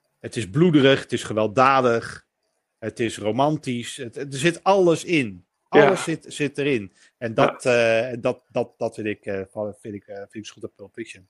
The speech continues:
Speaker 2: Dat
Speaker 1: Ja,
Speaker 2: heeft hij
Speaker 1: misschien
Speaker 2: goed gedaan, ja. Dat had ook
Speaker 1: Ja.
Speaker 2: helemaal verkeerd kunnen gaan. Want Pulp is natuurlijk, staat natuurlijk voor, voor alles en nog wat bij elkaar
Speaker 1: Ja.
Speaker 2: gepropt.
Speaker 1: Flikker
Speaker 2: En
Speaker 1: bij
Speaker 2: als
Speaker 1: de
Speaker 2: je
Speaker 1: blender en we zien wel wat eruit
Speaker 2: Ja,
Speaker 1: komt. Ja.
Speaker 2: dat is Pulp, ja, weet je.
Speaker 1: <laughs> Ja.
Speaker 2: Maar hij, hij heeft dat gewoon.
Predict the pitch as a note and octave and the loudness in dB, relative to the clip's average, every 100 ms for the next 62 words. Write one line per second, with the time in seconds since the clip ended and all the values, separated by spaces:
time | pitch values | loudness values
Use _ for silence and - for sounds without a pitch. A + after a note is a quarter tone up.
0 | _ _ _ _ C#3+ E3 E3 F3 F3 C#3 | _ _ _ _ 4 4 6 6 4 4
1 | D#3 C#3 B2+ B2 B2 _ B2+ E3 - D#3+ | 4 6 4 2 -2 _ -2 2 4 4
2 | E3 F#3 F#3 D#3 - - _ F3+ F#3 D#3+ | 4 4 4 4 0 -16 _ -2 -2 -2
3 | - C3 C3 B2+ F3+ G3 F#3+ D3+ C#3+ C3+ | -4 -2 -2 4 4 4 2 -2 -4 -4
4 | C3 - D3 C#3+ C3 - D#3 D3 - - | -4 -2 -2 -2 -12 -4 2 2 2 -6
5 | - E3+ D#3+ D3+ G3+ E3+ B2+ - _ D3+ | 2 4 4 6 6 6 2 -2 _ 4
6 | D#3 D#3 G3+ F3 D3+ F#3 G#3 F3+ - _ | 4 6 6 6 2 2 2 2 -4 _
7 | _ F#3+ E3+ G3 - - _ _ _ _ | _ 0 2 2 0 -16 _ _ _ _
8 | _ - F3 E3 D#3 D3 D3+ C3+ D#3+ F3 | _ 0 2 6 6 4 2 0 0 0
9 | D3+ C#3 C3+ G3+ A3 F3 D3+ B2 E3+ B3+ | -2 -2 -2 0 0 -2 -2 -2 2 0
10 | G#2 G#2 - F3+ B3 - - A#3+ C#3 E3+ | 0 -8 2 4 4 -2 0 2 2 2
11 | G3 - D#3 F3 G3 F#3+ E3+ D3+ A3 D#3+ | 2 2 0 -4 -4 -4 -6 -2 -2 -2
12 | - B3 - A#3+ D#3+ F3+ E3 G#3+ A3+ D#3+ | -4 -6 -4 -4 4 6 6 4 2 2
13 | G#3+ A3 G#3+ E3+ D#3+ - E3+ D#3 D#3 D#3 | 2 2 -2 -4 -6 -8 -8 -4 -4 -6